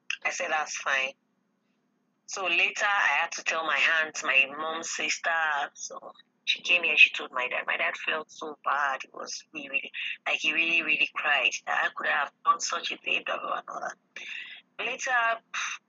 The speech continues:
he agreed, like, there was nothing he could do. 'Cause by that time, the preg-, I had to, I keep a pregnancy till, like, I think four months before he got to know. Before I told, I told him. So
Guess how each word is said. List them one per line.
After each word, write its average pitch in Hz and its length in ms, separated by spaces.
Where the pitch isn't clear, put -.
he 170 140
agreed, 160 580
like, 131 200
there 151 100
was 147 160
nothing 175 280
he 165 180
could - 120
do. 143 100
'Cause 180 320
by 175 140
that 196 240
time, 165 420
the 156 60
preg-, 160 340
I 151 240
had 175 100
to, - 100
I 170 100
keep 240 160
a 196 60
pregnancy 170 500
till, 143 180
like, 135 280
I - 60
think - 240
four 175 220
months 147 300
before 156 340
he - 260
got 180 240
to - 200
know. 143 180
Before - 200
I 165 80
told, - 320
I 143 120
told 143 280
him. 135 160
So 254 140